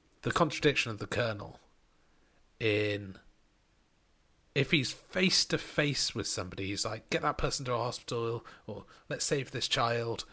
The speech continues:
it, when he's face to face with them. But when he's in the sky, he's just like,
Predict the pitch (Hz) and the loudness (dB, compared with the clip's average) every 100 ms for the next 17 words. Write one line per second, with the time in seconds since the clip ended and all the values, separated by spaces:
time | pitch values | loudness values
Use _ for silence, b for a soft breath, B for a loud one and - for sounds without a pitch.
0 | - - - 135 123 117 - - 139 - | -16 -12 -4 0 0 -2 -6 -4 -4 -2
1 | - - - 123 110 - 95 - - - | -4 -6 -2 -2 -2 -4 -6 -8 -12 -14
2 | - _ _ _ _ _ _ _ _ _ | -20 _ _ _ _ _ _ _ _ _
3 | _ - 123 123 120 127 185 175 170 156 | _ 0 0 0 -8 8 10 10 6 2
4 | 147 127 - 143 104 107 98 113 - 113 | 0 0 4 6 8 6 2 0 2 4